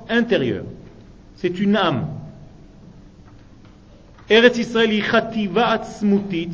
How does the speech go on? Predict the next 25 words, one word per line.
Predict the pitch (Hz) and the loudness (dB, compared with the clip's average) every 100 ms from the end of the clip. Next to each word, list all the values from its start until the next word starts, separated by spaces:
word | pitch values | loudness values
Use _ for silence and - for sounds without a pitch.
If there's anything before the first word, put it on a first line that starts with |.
| 165 | -6
mais | 170 | -4
pas | 175 285 | 0 0
n'importe | 269 202 - | 0 -4 -6
quelle | - 156 156 | -4 -2 -2
âme. | 123 113 - - - - - - - | -4 -6 -8 -14 -18 -20 -20 -20 -16
C'est | - - | -8 -6
une | 190 175 | -4 -2
chativa | 247 247 233 208 254 | 2 0 0 2 2
atzmutit | 247 - 208 185 180 262 | 2 -2 -2 -2 -2 -4
kshura | - - 202 190 247 | -6 -8 -4 -2 0
bekesher | 196 185 226 233 208 - | 0 0 -2 -2 -4 -2
chaim | 185 214 | 0 0
im | 202 185 | 0 -2
ha'uma. | 180 170 160 151 151 - - - - - - - - - - - - - | -2 -2 -2 -2 -4 -6 -12 -18 -20 -20 -20 -20 -20 -20 -20 -20 -20 -10
C'est | - 175 | -4 -2
une | 196 | -2
force | 180 226 254 - - - - - - - - - - | -2 4 4 4 -8 -16 -20 -20 -20 -20 -20 -20 -8
qui | 196 | 0
est | 202 | 2
liée | 208 226 208 202 | 4 4 6 6
intimement | 247 262 - 226 214 196 190 202 196 - - - - - - - - - - | 4 0 0 0 2 2 2 -2 -8 -14 -20 -20 -20 -20 -20 -20 -20 -16 -2
avec | 185 165 226 240 | 0 4 4 4
la | 208 190 | 0 0
nation | 190 202 196 226 233 | 0 -2 -2 -2 -2
d'Israël. | - - - 131 107 | -4 -8 -4 -4 -4